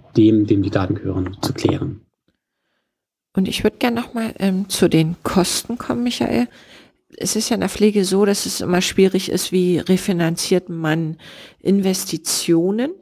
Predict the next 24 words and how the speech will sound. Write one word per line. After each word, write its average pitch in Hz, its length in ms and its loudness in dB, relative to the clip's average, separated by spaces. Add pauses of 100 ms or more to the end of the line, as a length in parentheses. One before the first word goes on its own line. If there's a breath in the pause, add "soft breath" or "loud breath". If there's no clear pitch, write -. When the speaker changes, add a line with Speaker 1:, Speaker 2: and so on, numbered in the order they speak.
(600 loud breath)
Speaker 2:
Arbeitet 196 420 0
ihr 202 100 4
dort 190 180 0
mit 190 180 -4
Paketpreisen 277 1120 0
oder, 180 580 2 (200)
ähm, 160 400 -2
pro 190 520 4 (100)
Lizenz, 185 600 0
pro - 280 2
Mitarbeiter 269 1000 2
oder 196 440 2
wie 180 220 -2
läuft 208 260 -2
das 202 120 -6
bei - 200 -2
euch - 200 -4
ab? - 240 -14 (320)
Speaker 1:
Wir 135 120 2
haben 165 100 4
ein 135 120 2
Abo-Modell, 196 680 -2 (160)
also 127 380 0
Lizenz, 135 800 -2